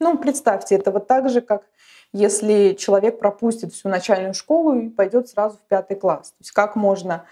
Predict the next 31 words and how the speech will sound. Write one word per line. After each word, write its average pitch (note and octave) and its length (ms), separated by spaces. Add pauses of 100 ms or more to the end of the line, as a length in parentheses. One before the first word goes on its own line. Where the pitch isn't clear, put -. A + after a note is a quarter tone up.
(260)
с-, - 180 (240)
там, E3+ 180
читать G3 360
какие-то F#3 360
произведения, G#3 760
если A3 400
человек G#3 480
ещё - 180
в - 80 (120)
принципе B3 440
не F3 160
умеет D#3 260
читать? - 460 (640)
Вот C4+ 140
здесь B3 280
то A#3 140
же A3 120
самое. E3 420
Поэтому, B3 640 (220)
чтобы B3 360
пропустить B3+ 720
вот G3 180
этот G3 280
сложный A3+ 640
этап F#3 400
переучивания, A3 1000
когда G3+ 580 (240)
вам G#3 280
нужно A3 400
заново G3 580
вот F3+ 180